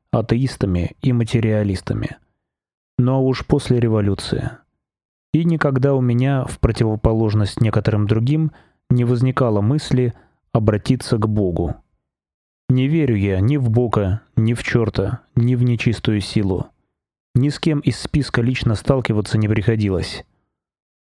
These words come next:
А эта история... Остаюсь в уверенности, что все могло иметь и чисто материалистическое объяснение в виде цепочки нелепых и странных совпадений. Многое можно интерпретировать двояко.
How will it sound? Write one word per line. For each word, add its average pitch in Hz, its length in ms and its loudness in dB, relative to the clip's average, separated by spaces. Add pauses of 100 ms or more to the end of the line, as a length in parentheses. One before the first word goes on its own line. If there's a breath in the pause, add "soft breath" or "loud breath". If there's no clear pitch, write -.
(140)
А 110 120 2
эта 123 380 0
история... 95 720 -2 (720)
Остаюсь 131 520 0
в 120 80 2
уверенности, 117 840 0 (180)
что - 240 -2
все 160 260 0
могло 123 400 0
иметь 120 440 0
и 123 100 2
чисто 117 640 -2
материалистическое 113 1200 0
объяснение 98 720 0 (400 soft breath)
в 113 60 0
виде 120 480 0
цепочки 120 580 -2
нелепых 110 520 0
и 123 100 -2
странных 107 420 0
совпадений. 104 760 -2 (680)
Многое 135 500 0
можно 123 340 0
интерпретировать 117 1000 0
двояко. 107 600 0